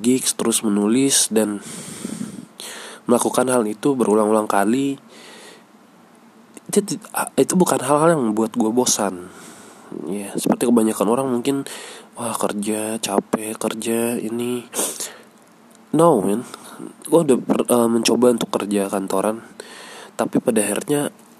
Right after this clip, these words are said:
ini bukan saya gitu loh. Men-, mengerjakan hal-hal yang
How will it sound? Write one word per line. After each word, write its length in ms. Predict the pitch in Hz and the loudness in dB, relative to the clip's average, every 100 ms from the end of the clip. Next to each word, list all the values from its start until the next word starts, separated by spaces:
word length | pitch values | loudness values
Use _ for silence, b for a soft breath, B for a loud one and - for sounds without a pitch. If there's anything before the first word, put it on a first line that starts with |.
| - - - | -20 -14 -2
ini 100 | 147 | 0
bukan 380 | 156 - 120 117 | 0 0 -2 0
saya 400 | 123 127 127 110 | 0 2 0 0
gitu 320 | 104 98 92 | -4 -8 -10
loh. 40 | - - - - B B B B B B B B B - - - - - | -14 -20 -20 -20 B B B B B B B B B -12 -20 -20 -20 -8
Men-, 320 | 113 113 113 | -2 -2 -2
mengerjakan 640 | 113 117 117 110 110 143 147 | 0 2 2 0 0 0 0
hal-hal 300 | 123 117 131 | 0 2 2
yang 160 | 131 | 0